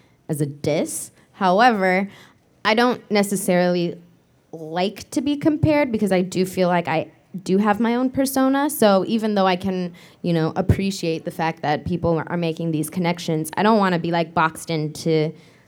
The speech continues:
trying to fill somebody's legacy or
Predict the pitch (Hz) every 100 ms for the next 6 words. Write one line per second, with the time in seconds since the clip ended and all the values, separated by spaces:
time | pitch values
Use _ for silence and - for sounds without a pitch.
0 | _ _ _ - 160 151 160 156 - 147
1 | - - 175 160 151 151 160 143 139 151
2 | 151 151 147 156 - 160 147 139 107 151
3 | 123 123